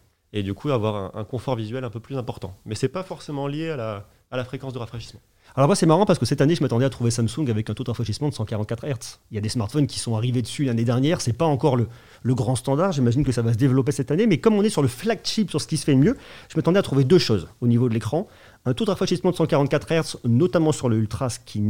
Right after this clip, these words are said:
Speaker 2: ce qu'on ne retrouve pas. Et je m'attendais à, à enfin avoir une caméra planquée sous l'écran. Alors il y a Z T E qui l'a montré, c'est pas très, très bien intégré. Ce n'est peut-être pas encore suffisamment abouti pour qu'aujourd'hui Samsung vienne se positionner là-dessus. Est-ce que t'as, toi, des, des éléments de réponse sur ces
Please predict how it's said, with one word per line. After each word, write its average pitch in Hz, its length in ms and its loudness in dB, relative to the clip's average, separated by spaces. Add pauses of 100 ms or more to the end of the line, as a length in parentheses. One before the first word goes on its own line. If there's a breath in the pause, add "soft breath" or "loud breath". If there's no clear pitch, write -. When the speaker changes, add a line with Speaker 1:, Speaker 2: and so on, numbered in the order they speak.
Speaker 2:
ce - 80 -12
qu'on 104 80 -4
ne 101 60 0
retrouve 107 260 -4
pas. 226 160 -2 (320 loud breath)
Et 123 80 0
je 120 80 4
m'attendais 165 340 4
à, 123 160 2
à 110 60 0
enfin 190 500 2
avoir 160 480 0
une 120 180 0
caméra 151 380 0
planquée 147 220 -2
sous - 160 -6
l'écran. 104 400 -6
Alors 104 160 -4
il 117 40 2
y 120 40 2
a 123 40 2
Z 175 220 4
T 165 140 4
E 160 40 4
qui 151 140 -4
l'a 131 140 2
montré, 139 400 2
c'est 113 260 0 (380 soft breath)
pas 135 140 0
très, - 280 -2
très 143 220 2
bien 127 180 4
intégré. 127 380 2
Ce - 100 -2
n'est 113 80 2
peut-être - 240 0
pas 151 80 4
encore 143 240 0
suffisamment 143 460 0
abouti 139 320 2
pour - 180 -2
qu'aujourd'hui 156 300 4
Samsung 139 400 0
vienne 131 260 2
se - 140 -2
positionner 120 680 0
là-dessus. 113 340 0 (460 loud breath)
Est-ce - 80 -20
que - 80 -8
t'as, 143 100 0
toi, 139 100 0
des, 110 220 4
des 104 180 0
éléments 107 200 0
de 104 60 0
réponse 107 260 -6
sur - 140 -14
ces 101 320 -6